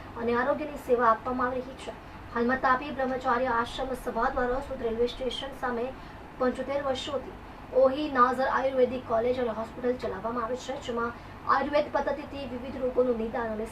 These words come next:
સારવાર રાહત દરે કરવામાં આવે છે. સાથોસાથ પંચકર્મ ફિઝિયોથેરાપી સેન્ટરના માધ્યમથી સેવા કરવામાં આવે છે.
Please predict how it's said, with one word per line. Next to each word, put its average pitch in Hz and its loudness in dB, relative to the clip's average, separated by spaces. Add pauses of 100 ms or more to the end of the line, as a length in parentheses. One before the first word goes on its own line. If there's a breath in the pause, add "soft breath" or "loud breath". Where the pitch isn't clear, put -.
સારવાર 247 2
રાહત 233 -4
દરે 226 -4
કરવામાં 220 -10
આવે - -12
છે. - -8 (400 loud breath)
સાથોસાથ 269 2
પંચકર્મ 262 -2
ફિઝિયોથેરાપી 254 -2
સેન્ટરના 240 -2
માધ્યમથી 240 -2 (120)
સેવા 233 0
કરવામાં 247 -4
આવે 240 -6
છે. - -10